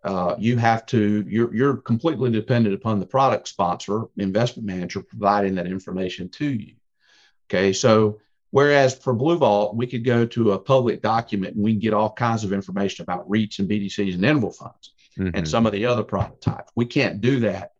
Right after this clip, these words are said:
Speaker 1: with private offerings. So how do we collect some of the data that we do collect? We, we collect it by going straight to the, straight to the, uh, product sponsor or the investment manager,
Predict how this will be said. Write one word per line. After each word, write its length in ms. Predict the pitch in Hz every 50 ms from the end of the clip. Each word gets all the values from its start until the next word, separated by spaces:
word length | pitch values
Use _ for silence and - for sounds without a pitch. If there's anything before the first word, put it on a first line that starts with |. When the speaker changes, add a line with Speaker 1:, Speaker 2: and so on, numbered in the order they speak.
| _ -
Speaker 1:
with 240 | 98 95 90 - _ _ _ _ _ _
private 420 | - 117 107 98 101 92 101 - _
offerings. 760 | 104 113 104 101 - - - - - _ - - - _ _ _ _ _ _ _ _ _
So 140 | - 120 120
how 200 | 131 156 160 160
do 60 | 156
we 120 | 139 135
collect 680 | 117 - 127 113 127 151 160 143 - - - _ - - -
some 180 | - - 123 120
of 60 | 117
the 80 | 110 101
data 280 | 104 120 120 117 104
that 140 | 98 98 -
we 120 | 107 113 104
do 180 | 104 143 180
collect? 460 | 180 - - 92 - - - - _ _ -
We, 200 | 107 113 104 - -
we 120 | 104 113
collect 400 | 113 - 113 117 123 139 - -
it 80 | 113 113
by 140 | 104 101 104
going 300 | 101 - 107 107 104 98
straight 400 | - - - 104 104 - - -
to 180 | 107 98 98
the, 320 | 95 95 92 87 87 90 - _ _ _ _ _ _ _ _ _ _ _ _ _ _ _ _ _ _ _ _ _ _ _
straight 340 | - - 139 135 123 - -
to 140 | 139 131
the, 360 | 117 120 110 101 98 98 - _ - - -
uh, 260 | - 110 101 92 92
product 380 | - - 151 160 185 - - -
sponsor 500 | - - 92 - - - - - 113 139 -
or 140 | 95 92 92
the 120 | 92 95
investment 460 | 95 92 127 147 151 - - 104 -
manager, 400 | 98 85 - _ - - 123 131